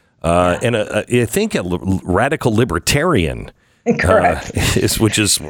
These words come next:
Speaker 1: okay. Uh, not what I expect from South America, but I don't expect it here either. Um, let's, uh, let's continue our conversation in sixty seconds. First, let me tell you about a United States Marine Corps captain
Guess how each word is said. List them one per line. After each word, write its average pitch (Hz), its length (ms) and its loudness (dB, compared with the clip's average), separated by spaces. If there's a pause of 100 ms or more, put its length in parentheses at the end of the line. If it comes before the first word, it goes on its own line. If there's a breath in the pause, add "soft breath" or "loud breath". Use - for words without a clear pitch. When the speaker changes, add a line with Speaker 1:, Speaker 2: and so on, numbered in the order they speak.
Speaker 1:
okay. 131 460 0 (480 loud breath)
Uh, 107 340 2
not 139 200 2
what 139 120 2
I 131 40 4
expect 135 500 0
from 104 200 0
South 117 300 2
America, 117 500 0
but 117 160 2
I 117 120 2
don't 127 180 0
expect 120 400 -2
it 120 140 -2
here 143 360 0
either. 107 360 0 (420 loud breath)
Um, 110 400 2
let's, 135 380 0
uh, 104 480 2
let's 113 240 -2
continue 147 380 0
our 120 100 2
conversation 120 580 -2
in 98 80 -4
sixty 117 420 0
seconds. 104 480 0
First, 135 380 0
let 139 80 2
me 143 80 2
tell 143 180 0
you 131 80 2
about 113 200 2
a - 20 2
United 110 380 0
States 113 280 -2
Marine 113 360 2
Corps 101 180 0
captain 98 460 -2